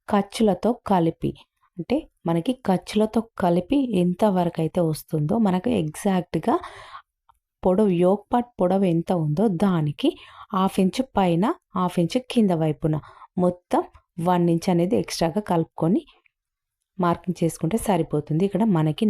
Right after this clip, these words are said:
నడుము లూజ్ వచ్చేసి ఇరవై ఒక్క ఇంచులు ఉందండి. అయితే ఇరవై ఒక్క ఇంచులని నాలుగు భాగాల కింద చేసేసుకొని ఇక్కడ మార్కింగ్ అయితే వేసేసుకోండి. వేసుకున్న తర్వాత ఒక వన్ ఇంచ్ అనేది డార్ట్ కోసం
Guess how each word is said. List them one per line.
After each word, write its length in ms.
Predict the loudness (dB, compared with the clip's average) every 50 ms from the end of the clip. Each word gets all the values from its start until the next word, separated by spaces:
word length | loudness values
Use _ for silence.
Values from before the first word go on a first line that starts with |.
| 2
నడుము 380 | 2 2 2 2 2 4 4 4
లూజ్ 280 | 4 4 2 2 2 0
వచ్చేసి 480 | -2 -2 -2 -4 -4 -4 -2 -4 -4 -6 -6 -10 -20 -20 -20 -20 _ _ _ 0
ఇరవై 300 | 2 2 4 2 2 0 0 -2 -4
ఒక్క 240 | -6 -4 -2 -2 0 2
ఇంచులు 400 | 2 2 2 0 0 -2 0 2 2
ఉందండి. 400 | 2 2 0 0 0 0 0 -2 -4 _ _ -6
అయితే 220 | -6 -2 -2 -4 -4 -4 -8 -20 -20 -20 _ _ 0
ఇరవై 420 | 2 4 4 2 2 0 0 2 2
ఒక్క 200 | 2 2 0 -2 -2 2 2
ఇంచులని 580 | 2 2 2 2 0 0 0 2 2 2 4 4 4 4
నాలుగు 420 | 4 4 2 2 2 2 2 2 2
భాగాల 400 | 2 0 0 0 0 0 0 -2
కింద 280 | -2 -4 -4 -2 -2 -2 -2 -2
చేసేసుకొని 800 | -2 -2 -2 0 0 -2 -2 -2 -6 -8 -6 -4 -2 0 0 0
ఇక్కడ 220 | 0 0 0 0 2 2
మార్కింగ్ 500 | 2 0 0 0 -2 -4 -4 -2 -2 0
అయితే 240 | -2 -2 -2 -2 0
వేసేసుకోండి. 800 | 0 2 2 0 0 -2 -4 -6 -6 -8 -6 -4 -2 -2 -2 -2 -4 -8 -14 -20 _ _ _ _ _ _ _ -10
వేసుకున్న 520 | -4 0 0 2 2 0 0 0 0 0
తర్వాత 320 | 0 0 -2 -2 -2 -2 -2
ఒక 180 | -4 -2 -2 -2 -2
వన్ 260 | 0 0 0 2 2 2
ఇంచ్ 180 | 2 2 2 0
అనేది 300 | 2 2 2 2 0 0 0
డార్ట్ 320 | 2 0 0 0 -2 -4
కోసం 360 | -4 -4 -4 -4 -2 -2 -4